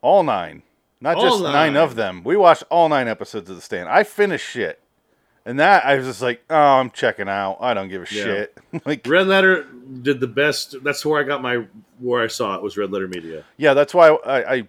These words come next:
Speaker 1: was like, "I don't think I'm gonna watch these." And I saw they posted the Mister Plinkett that finished his nine and ten. I was
Speaker 2: Yeah,
Speaker 1: like, "Oh, I'm
Speaker 2: yeah.
Speaker 1: glad I didn't watch that 'cause that looks fucking
Speaker 2: No,
Speaker 1: awful."
Speaker 2: horrible. Just terrible.
Speaker 1: I can
Speaker 2: I
Speaker 1: be
Speaker 2: mean
Speaker 1: an emotional viewer. Um, it has to be a certain show that I can turn that part of my brain off 'cause it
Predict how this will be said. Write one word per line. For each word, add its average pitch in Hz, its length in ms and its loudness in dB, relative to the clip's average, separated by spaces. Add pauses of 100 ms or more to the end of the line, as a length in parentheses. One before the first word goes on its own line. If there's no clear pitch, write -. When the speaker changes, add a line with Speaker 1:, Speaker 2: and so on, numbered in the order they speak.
Speaker 1:
was 123 160 -10
like, 120 240 -2
"I 120 360 2
don't 104 180 -8
think 104 180 -12
I'm 98 100 -14
gonna 90 100 -10
watch 104 240 -4
these." 95 160 -14
And 107 80 -6
I 107 40 -8
saw 117 280 -2
they 98 160 -8
posted 104 340 -8
the 95 80 -14
Mister 101 220 -14
Plinkett 107 360 -12
that 85 120 -12
finished - 280 -16
his 90 160 -16
nine 95 140 -10
and 92 100 -16
ten. 104 220 -6
I 113 40 -2
was 113 100 0
Speaker 2:
Yeah, 101 100 -4
Speaker 1:
like, 92 100 -10
"Oh, 175 180 4
I'm 170 100 6
Speaker 2:
yeah. 101 80 -6
Speaker 1:
glad 131 240 6
I - 20 6
didn't 120 160 -2
watch 120 240 -2
that 104 100 -6
'cause 95 100 -14
that 135 120 -8
looks 95 160 -10
fucking - 260 -16
Speaker 2:
No, 95 100 -6
Speaker 1:
awful." 90 380 -10 (260)
Speaker 2:
horrible. 110 580 0
Just - 360 -6
terrible. 92 640 -6 (140)
Speaker 1:
I 254 160 2
can 175 300 0
Speaker 2:
I 185 60 -2
Speaker 1:
be - 20 0
Speaker 2:
mean 190 100 2
Speaker 1:
an 180 60 0
emotional 180 480 -2
viewer. 175 480 -4 (240)
Um, 120 540 -6 (580)
it 151 160 -6
has 185 260 0
to 214 80 -12
be 196 140 -4
a 156 80 0
certain 160 360 -6
show 131 320 -2
that 117 100 -4
I 113 40 0
can 107 140 -16
turn 120 260 -12
that 117 160 -8
part 117 140 -4
of 107 60 -6
my 101 60 -6
brain 104 260 -10
off 117 280 -6
'cause 98 240 -12
it 117 160 -10